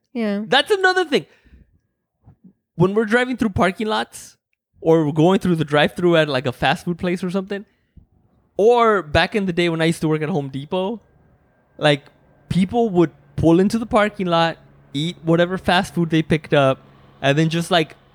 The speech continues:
Speaker 2: throw their trash out of their car.
Speaker 1: Dude, that happened down the street. I was
Speaker 2: Yes,
Speaker 1: so
Speaker 2: that's
Speaker 1: pissed.
Speaker 2: true.
Speaker 1: Remember? There was, like, a burger and fries, and I was like, "What the fuck?"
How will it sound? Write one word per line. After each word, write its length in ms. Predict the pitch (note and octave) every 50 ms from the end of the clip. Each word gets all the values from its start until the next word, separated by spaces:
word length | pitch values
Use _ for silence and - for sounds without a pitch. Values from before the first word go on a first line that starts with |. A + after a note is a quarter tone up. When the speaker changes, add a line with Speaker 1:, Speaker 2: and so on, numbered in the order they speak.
| _ _ _ _ _ _ _ _ _ _ _ _
Speaker 2:
throw 300 | - E3+ E3+ E3+ F3 F3+
their 180 | F3+ F#3 F3
trash 380 | D#3+ - - G3 D#3+ E3 - -
out 120 | C#3+ C3+
of 60 | C3+ C3
their 140 | A#2+ B2+
car. 220 | - D#3 F3 - G4
Speaker 1:
Dude, 100 | G#4 G4+
that 120 | E4 E4
happened 380 | G#4+ G#4 F4+ - A4+ F#4+ F#4 G#4
down 200 | F#4+ F#4+ A4+ G#4+
the 120 | G4 A#4 G#4
street. 420 | - - - F#4+ F#4 G4 G4 F#4
I 140 | E4+ D#4 D4
was 180 | C#4 C#4 F4+ -
Speaker 2:
Yes, 100 | - -
Speaker 1:
so 200 | F#4+ E4 E4 E4+
Speaker 2:
that's 60 | -
Speaker 1:
pissed. 340 | G4 G4+ G4 F#4+ G4 D#4 -
Speaker 2:
true. 80 | C#4 C4+
Speaker 1:
Remember? 560 | C4 B3+ B3 B3 C4 C4+ D4+ D#4+ E4+ E4+ E4+
There 160 | C#4+ C4+ B3 B3+
was, 140 | C4+ E4
like, 180 | D#4+ C#4 B3+ C4
a 80 | A#3+ G#3
burger 400 | F#3 G#3 G#3+ A3+ A3+ A#3 B3+ B3
and 220 | A#3+ A#3 D4 C#4
fries, 580 | - G#3 F3 F#3+ G#3+ A3+ A#3+ B3 C4 C4+ - B3
and 140 | A3+ G#3+
I 80 | G#3+ G#3
was 80 | G#3+ A3
like, 120 | A#3 B3
"What 320 | A#3+ B3 C4+ E4+ F4+ - _
the 180 | G4 G4 G4 G4
fuck?" 640 | - - - G#4 G#4+ A4+ A#4 A#4 A4+ A4 G#4 F#4